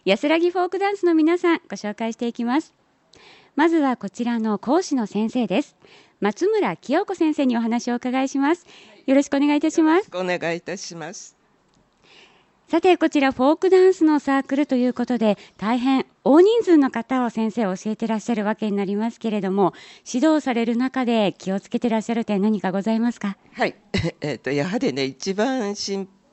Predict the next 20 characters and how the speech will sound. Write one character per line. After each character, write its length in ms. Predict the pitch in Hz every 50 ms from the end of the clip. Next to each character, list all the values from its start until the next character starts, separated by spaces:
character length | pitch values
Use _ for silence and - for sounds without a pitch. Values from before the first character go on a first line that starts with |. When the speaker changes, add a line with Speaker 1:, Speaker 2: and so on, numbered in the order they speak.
| _ -
Speaker 2:
配 160 | 190 196 180
っ 20 | 160
て 300 | _ _ - 143 151 147
い 40 | 135
う 100 | 123 117
か、 320 | _ - 185 190 175 160 - - - - -
気 140 | - - 170
を 80 | 170 165
つ 100 | - -
け 140 | - 156 147
て 120 | - 147
る 140 | 135 143 135
こ 140 | - 127 127
と 280 | - 131 123 120 131
は 300 | 139 160 151 147 - - - 190 180 160 - _ _ -
安 300 | - 240 240 247 226 185
全 500 | 180 175 156 170 165 160 156 156 156 151
で 100 | - 156 165
す 260 | - - - - 135
ね。 320 | 135 160 190 220 294 311